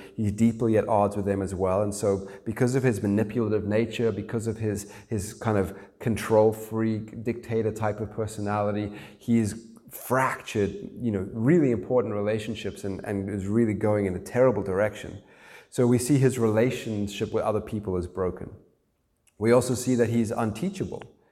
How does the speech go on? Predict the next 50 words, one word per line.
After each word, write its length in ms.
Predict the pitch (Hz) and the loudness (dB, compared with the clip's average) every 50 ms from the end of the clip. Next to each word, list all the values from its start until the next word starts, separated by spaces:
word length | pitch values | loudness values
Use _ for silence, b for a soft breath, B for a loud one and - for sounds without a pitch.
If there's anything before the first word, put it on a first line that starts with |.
| _ _ | _ _
He 100 | - 120 | -2 0
won't 440 | 117 110 120 123 139 151 147 147 - | 4 6 6 8 8 6 4 2 0
listen 320 | 123 131 147 147 - 143 123 | 2 2 2 2 0 -2 -2
to 60 | - 110 | -2 -2
the 140 | 104 107 | -2 -2
authority 540 | 101 92 - - 110 131 151 147 113 98 95 | -2 -2 0 2 2 4 4 4 2 0 -2
of 100 | 95 92 | -4 -4
John 400 | - - 101 104 127 135 107 87 | -2 0 0 2 2 0 -2 -2
and 140 | 90 90 87 | -4 -4 -4
the 100 | 90 92 | -2 0
others. 400 | 104 120 123 98 - - - - b b b b b _ | 0 0 0 -2 -6 -10 -16 -20 b b b b b _
He 80 | 120 120 | 2 4
won't 220 | 131 139 117 113 | 4 4 6 6
listen, 340 | 127 151 160 - 156 123 107 | 4 4 4 2 2 0 2
and 80 | 98 | 2
because 280 | 101 101 101 - 151 147 | 0 0 0 0 0 2
he's 180 | 156 147 127 123 | 0 -2 -2 0
not 160 | 120 113 107 | 0 0 0
listening, 800 | 104 104 127 175 180 180 - - 104 90 85 82 - 104 B B B B B B B - 104 | 2 2 2 2 2 0 -4 -4 -2 -2 -4 -4 -6 -10 B B B B B B B -4 0
then 480 | 113 113 117 117 113 113 113 113 110 | 2 2 4 4 4 2 2 0 -2
he 340 | 110 - 135 135 120 117 - - 120 120 - - - - - | -2 0 0 0 0 0 -4 -10 -12 -12 -12 -14 -18 -14 -2
won't 200 | - 135 156 185 | 2 2 4 4
even 200 | 202 190 170 139 127 | 4 2 2 2 2
listen 240 | 131 131 - 120 101 | 2 2 0 -4 -4
to 80 | 110 | -4
God 480 | 92 87 107 110 135 151 131 92 85 92 | -4 2 4 4 6 6 4 4 2 0
as 160 | 92 90 90 | -2 -4 -4
a 40 | 95 | -6
result. 500 | 92 90 85 98 92 82 80 - - - b b b b b b b b | -6 -6 -2 -2 -2 -2 -2 -6 -10 -18 b b b b b b b b
We, 320 | - 110 110 131 156 190 170 | -2 4 6 6 6 6 4
the 220 | - - 120 123 | 2 0 0 4
way 200 | 110 139 151 170 | 6 6 6 6
we 140 | 151 139 120 | 6 4 4
know 180 | 120 135 139 | 4 6 6
that 80 | 131 123 | 6 4
he's 140 | 117 101 104 | 2 2 2
not 160 | 123 131 127 | 2 2 2
listening 300 | 131 120 117 - 113 104 | 2 0 0 -4 -6 -6
to 60 | 104 | -6
God 360 | 90 90 110 120 131 127 113 | -2 2 4 4 4 4 2
is 60 | 104 98 | 0 -2
because, 260 | - - 113 107 120 | -4 -2 -2 0 2
as 200 | 120 135 139 131 | 2 2 2 2
John 200 | 135 131 127 123 | 2 2 2 2
will 60 | 113 | 0
go 240 | 104 92 101 98 107 | 0 0 2 2 2
on, 160 | 117 120 104 | 2 2 0
he'll 100 | 98 95 | -2 -4
say, 200 | 95 - - 101 | -6 -6 -6 -6
"Look, 340 | 110 147 190 170 190 - B | -4 -4 -4 -4 -6 -8 B